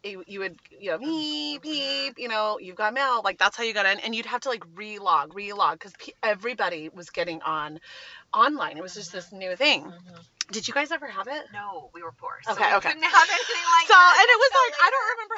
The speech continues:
Speaker 1: how they used to charge you. It was almost like a s-, a cent a
Speaker 2: It
Speaker 1: minute,
Speaker 2: was
Speaker 1: or s-, do you remember
Speaker 2: Oh,
Speaker 1: what it was? You would
Speaker 2: I
Speaker 1: get, like, flyers in the
Speaker 2: Oh, I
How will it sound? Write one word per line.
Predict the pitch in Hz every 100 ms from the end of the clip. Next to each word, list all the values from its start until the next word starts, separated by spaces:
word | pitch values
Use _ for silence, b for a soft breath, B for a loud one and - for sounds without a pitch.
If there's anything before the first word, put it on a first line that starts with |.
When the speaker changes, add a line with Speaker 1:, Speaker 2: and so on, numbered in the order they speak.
| 370
Speaker 1:
how |
they | 392 370
used | 330 302
to |
charge | - 294 320
you. | 269
It | 208
was | 254
almost | 320 381 392
like | 392
a | - 262
s-, | _
a | 262
cent | - 269 294
a |
Speaker 2:
It | 294
Speaker 1:
minute, | 240 285
Speaker 2:
was | 254 349 -
Speaker 1:
or |
s-, | 285
do | - 240
you | 381 440
remember | 349 294
Speaker 2:
Oh, | 285
Speaker 1:
what | 294
it | 285
was? | 294 302
You | 339
would |
Speaker 2:
I | 427
Speaker 1:
get, | 339
like, | 370
flyers | - 302 339 381
in | 330
the | 285
Speaker 2:
Oh, |
I | 262